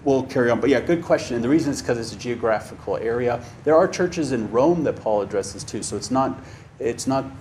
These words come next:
it's not just that, uh, the cities are a church and then the region is churches. I think churches in Rome as well. I think he, uh, addresses, um, okay. Uh, "Grace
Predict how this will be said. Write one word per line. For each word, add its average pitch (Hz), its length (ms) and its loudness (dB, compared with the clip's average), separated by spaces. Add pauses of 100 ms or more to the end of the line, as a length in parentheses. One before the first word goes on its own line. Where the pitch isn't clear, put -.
it's 143 120 -10
not 147 160 0
just - 340 -4
that, 117 300 2
uh, 101 180 0
the 98 140 -8
cities 117 460 -4
are 101 160 0
a 98 80 -10
church 110 400 -2
and 104 100 -8
then 95 220 -10
the 95 140 -10
region 110 420 -8
is 92 160 -10
churches. 104 600 -6 (260)
I - 140 -20
think - 180 -4 (160)
churches 131 420 -4
in 104 160 -8
Rome 101 280 -4
as - 120 -10
well. 98 180 -2
I 87 80 -4
think 92 240 -16
he, 95 140 -14 (320)
uh, 95 260 -4
addresses, - 680 -6 (100)
um, 98 400 -8 (400)
okay. - 180 0 (1300)
Uh, 117 400 4
"Grace 147 580 -2